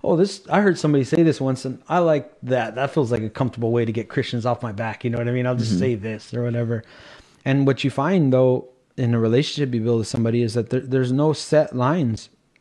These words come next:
Speaker 1: in their heart because there's no authority that gave them those lines. So it's, they constantly are just open to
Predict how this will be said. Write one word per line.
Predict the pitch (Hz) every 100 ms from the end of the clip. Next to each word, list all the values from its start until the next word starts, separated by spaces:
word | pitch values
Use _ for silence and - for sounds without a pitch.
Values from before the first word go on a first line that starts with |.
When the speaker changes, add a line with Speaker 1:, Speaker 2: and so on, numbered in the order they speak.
| -
Speaker 1:
in | 143 208
their | 139
heart | 113 123 127
because | - 135 120 - - _
there's | - 131 131
no | 151 147
authority | - 143 151 139
that | 120
gave | 113 226 269
them | 110
those | 107 101
lines. | 107 98 95 98 _ _ _ _ _ _ _
So | -
it's, | 151 - -
they | 131 135
constantly | - 143 185 - 175 160
are | 139
just | 127 -
open | 151 160 131
to | - 123 117